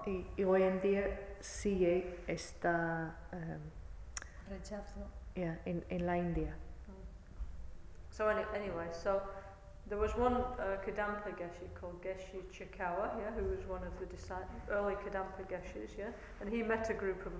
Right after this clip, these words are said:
Speaker 3: of lepers somewhere, yeah, and because, you know, he was a very kind person, training as a bodhisattva, he decided, "I'd like to help them," yeah, so he teach them this practice of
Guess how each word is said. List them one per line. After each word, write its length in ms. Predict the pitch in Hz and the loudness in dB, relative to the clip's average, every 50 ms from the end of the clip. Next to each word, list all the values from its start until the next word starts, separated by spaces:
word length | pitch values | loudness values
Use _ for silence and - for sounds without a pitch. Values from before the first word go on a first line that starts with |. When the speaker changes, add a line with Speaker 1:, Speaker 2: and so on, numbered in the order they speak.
| 185 - - | -6 -4 -4
Speaker 3:
of 160 | 185 180 180 | -4 -4 0
lepers 440 | 196 202 202 208 208 - 175 170 170 | 0 0 2 2 0 -2 -4 -4 -6
somewhere, 500 | - - - 175 170 170 170 170 170 175 180 | -6 -6 -4 -4 -4 -4 -6 -6 -6 -6 -6
yeah, 120 | 185 208 233 - - - - - - - | -4 -4 -6 -6 -8 -10 -10 -10 -10 -8
and 160 | 196 196 190 | -8 -8 -6
because, 280 | 190 190 - 208 - 196 | -6 -4 -2 -2 -2 -2
you 80 | 196 190 | -2 -2
know, 80 | 175 170 | -2 -2
he 60 | 185 190 | -2 -2
was 100 | 185 - | -2 0
a 20 | |
very 240 | - 190 185 185 185 185 | 2 2 2 2 0 -2
kind 340 | - - 196 190 190 196 196 196 - - | -2 0 2 2 2 2 -2 -4 -4 -4
person, 500 | - 190 190 190 185 - - 233 226 214 - | -2 -2 0 -2 -2 -4 -6 -6 -6 -6 -4
training 340 | - - 185 185 180 185 185 180 | -2 -2 -2 -2 -2 -4 -6 -6
as 100 | 180 180 | -6 -6
a 40 | 190 | -6
bodhisattva, 640 | 185 - 185 180 185 180 - - 190 - - - 226 220 | -4 -4 -4 -4 -4 -6 -6 -6 -6 -6 -2 0 -2 0
he 60 | 208 | -2
decided, 340 | 220 - - 214 196 190 - | -2 -2 2 2 4 4 4
"I'd 160 | 175 190 202 | 2 2 2
like 220 | 208 196 - - | 2 2 2 2
to 80 | - 190 - | 0 -2 -2
help 320 | - 214 214 208 214 208 - | 0 0 0 0 0 -2 -4
them," 120 | 170 156 151 165 175 | -4 -4 -4 -4 -6
yeah, 80 | 214 247 - - - - - - - | -6 -6 -8 -10 -12 -14 -12 -12 -12
so 140 | - - 196 | -8 -4 -2
he 80 | 196 196 196 - | -2 -2 -2 -4
teach 300 | 247 226 - - - - | -4 -4 -4 -6 -6 -6
them 180 | - 175 170 175 | -6 -4 -4 -4
this 140 | 180 175 | -6 -6
practice 600 | - - - 202 - - - - - 170 - - - | -6 -2 0 0 2 0 -2 -4 -6 -6 -6 -6 -8
of 100 | 175 | -8